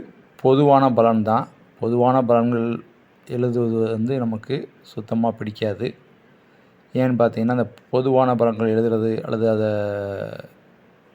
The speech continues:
வீடியோவா பதிவிடுறது, இந்த அமைப்புல அதை படிக்கக்கூடிய அல்லது பார்க்கக்கூடிய நபர் வந்து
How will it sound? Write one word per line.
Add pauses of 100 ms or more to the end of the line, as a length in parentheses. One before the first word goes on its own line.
(380)
வீடியோவா (100)
பதிவிடுறது, (240)
இந்த
அமைப்புல (2000)
அதை
படிக்கக்கூடிய (120)
அல்லது
பார்க்கக்கூடிய
நபர்
வந்து